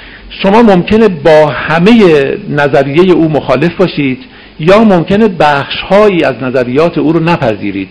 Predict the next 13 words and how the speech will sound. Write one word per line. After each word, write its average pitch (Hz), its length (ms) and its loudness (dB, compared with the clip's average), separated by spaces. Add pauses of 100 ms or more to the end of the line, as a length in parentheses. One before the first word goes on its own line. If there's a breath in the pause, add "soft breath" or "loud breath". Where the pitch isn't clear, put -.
(120)
اما 196 540 2 (580 loud breath)
سخنان 185 480 2
او 190 420 2 (400 loud breath)
اگر 151 460 2 (280)
واقعاً 151 520 2
بی‌طرفانه 135 600 -2
بهشون 120 300 -4
نگاه 117 200 0
کنید، 156 320 -6
انسجام 135 520 -2
دارن 127 340 0 (340 loud breath)
و 143 80 -2
از 147 120 0